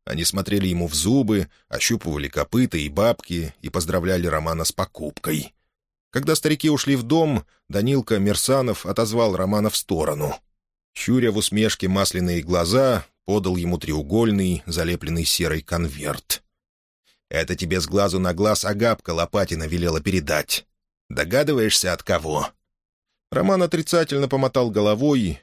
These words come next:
и почувствовал, что краснеет. Ему стало совестно, словно уличил его Данилка в чем-то дурном. Он спрятал письмо в карман. Читать его не торопился.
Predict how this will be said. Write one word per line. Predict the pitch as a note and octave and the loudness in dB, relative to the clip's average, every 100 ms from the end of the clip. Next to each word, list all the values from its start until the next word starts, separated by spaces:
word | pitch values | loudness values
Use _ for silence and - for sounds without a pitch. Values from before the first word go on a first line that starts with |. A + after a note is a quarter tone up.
| - | -8
и | C3+ | -4
почувствовал, | F3+ - E3+ - C3 | -2 0 0 2 0
что | B2 - | 0 -2
краснеет. | - D#3 - D#2 C#2+ C#2 C#2 - - _ _ _ - | 0 0 0 -2 -4 -6 -6 -8 -10 _ _ _ -8
Ему | C2+ E2+ | -6 -4
стало | - D#2+ D#2+ | -2 -2 0
совестно, | - B2+ G2+ - D#2 | 0 2 2 0 -2
словно | - F2+ F2+ F#2+ | -4 0 0 2
уличил | G#2 A#2+ - B2 | 2 0 0 0
его | D#2+ C#2+ | 0 0
Данилка | D#2+ F2+ F2+ - | 0 2 0 -2
в | - | -4
чем-то | F2+ D#2 E2 | -2 -2 -2
дурном. | E2+ E2+ D#2 D2 D2 D2 C#2 _ _ _ _ | 0 0 0 -2 -2 -4 -6 _ _ _ _
Он | C#2+ F#2 | -4 -2
спрятал | - A2+ G#2 F#2+ | 0 2 2 0
письмо | G2+ F#2+ G2 | 0 0 0
в | - | 0
карман. | A#2+ D#2+ D2 C#2 C#3+ - _ _ - _ - | -2 -2 -4 -6 -6 -10 _ _ -20 _ -6
Читать | G3 A3 G3+ | -2 0 0
его | G3+ | 2
не | F#3+ | 2
торопился. | F#3 G3 - D#2+ F#2+ - - - | 2 0 0 -4 -2 -2 -6 -10